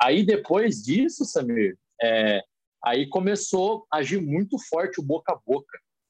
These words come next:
né? Aí ele indicou pra um outro amigo dele, que é estudante de medicina, né? O Gustavo Stocker. Aí o Gustavo também depois indicou pro André Rizzuti, né? Aí o André indicou eu pro Felipe Almeida. Aí,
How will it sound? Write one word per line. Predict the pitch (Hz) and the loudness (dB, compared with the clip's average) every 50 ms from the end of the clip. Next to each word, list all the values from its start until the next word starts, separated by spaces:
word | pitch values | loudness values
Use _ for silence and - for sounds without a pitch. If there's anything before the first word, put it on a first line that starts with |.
| _ _ _ _ _ | _ _ _ _ _
né? | 104 107 117 135 139 - _ _ _ _ _ _ - - | -2 0 0 0 0 -4 _ _ _ _ _ _ -4 0
Aí | 117 117 117 123 | 0 2 2 2
ele | 147 170 175 175 165 | 2 2 2 2 0
indicou | 143 139 139 - - 139 143 135 | 0 0 -2 -2 0 -2 -2 -2
pra | 139 127 131 | -2 -2 -2
um | 123 123 | 0 2
outro | 135 143 139 139 139 127 | 0 0 0 -2 -2 -2
amigo | 120 123 127 107 110 | -2 -2 -4 -4 -4
dele, | 101 104 120 135 147 135 131 - _ | -2 0 2 2 2 2 0 -2 _
que | - 127 | 0 0
é | 131 | 0
estudante | 139 135 - - - 117 123 123 - - - | 0 0 -4 -6 -2 -2 -2 -2 -4 -14 -12
de | 113 | -8
medicina, | 107 101 - - - - - 139 151 147 147 139 - _ - | -6 -6 -6 -6 -2 4 4 6 6 6 4 4 2 _ 4
né? | 107 110 | 6 6
O | 113 107 | 6 4
Gustavo | 101 104 - - 113 107 101 95 | 2 0 0 2 2 2 0 0
Stocker. | - - - 113 120 135 131 - - 139 135 135 _ _ _ _ _ _ _ _ _ _ _ - | -6 -4 0 2 2 2 2 2 2 2 2 0 _ _ _ _ _ _ _ _ _ _ _ -2
Aí | 104 110 110 117 | 0 2 4 4
o | 120 | 4
Gustavo | 120 131 135 135 - 139 139 147 131 135 135 - _ _ _ _ _ | 4 2 2 2 2 2 2 2 2 0 -4 -4 _ _ _ _ _
também | - 131 123 117 123 139 143 131 | -2 0 2 2 2 2 2 2
depois | 127 - - 127 131 127 113 | 0 0 0 0 0 0 -2
indicou | 123 113 107 113 110 - - 131 127 120 - | -6 -8 -8 -10 -8 -4 -2 0 0 0 0
pro | - 123 117 110 107 101 98 _ _ _ _ _ _ _ - | 0 2 2 4 2 2 -2 _ _ _ _ _ _ _ -2
André | 117 110 107 110 117 127 120 | 0 0 2 2 2 2 2
Rizzuti, | 110 110 95 92 107 127 143 143 143 - - - _ _ _ | 0 -2 -4 -2 -2 0 0 -2 -2 -6 -14 -16 _ _ _
né? | 110 117 123 135 131 - _ _ _ _ _ _ _ - - | -2 -2 -2 -2 -4 -8 _ _ _ _ _ _ _ -4 -2
Aí | 110 110 | 0 0
o | 117 123 | 0 0
André | 127 120 110 120 127 135 143 139 | 0 0 0 0 0 0 0 -2
indicou | 127 113 123 - - 131 120 117 | -2 -4 -8 -8 -4 -4 -2 0
eu | 123 123 | -2 -2
pro | 123 _ - - | -4 _ -10 -6
Felipe | - 113 117 120 113 - | -4 -2 -2 -2 0 0
Almeida. | 113 101 98 101 117 127 139 139 131 135 131 131 - - _ - | 0 0 0 0 0 2 2 2 0 0 -2 -2 -4 -8 _ -2
Aí, | 110 107 110 127 143 185 185 | -2 0 0 0 0 -2 -4